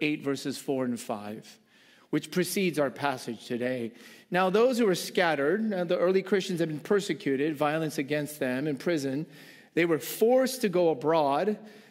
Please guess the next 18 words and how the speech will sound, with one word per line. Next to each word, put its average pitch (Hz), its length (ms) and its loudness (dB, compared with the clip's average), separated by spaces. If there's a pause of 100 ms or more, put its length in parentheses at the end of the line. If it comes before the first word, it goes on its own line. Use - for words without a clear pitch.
(340)
Those 214 220 4
who 240 60 4
were 214 60 4
scattered 202 340 2
went 185 180 2
about," 185 600 0
what 160 120 2
did 175 120 2
they 165 120 2
do, 180 180 0
though, 131 180 -6
while 135 240 -2
they 143 80 0
were 139 80 -2
scattered? - 380 -6
"Preaching 202 380 -2
the 151 80 0
word." 143 340 0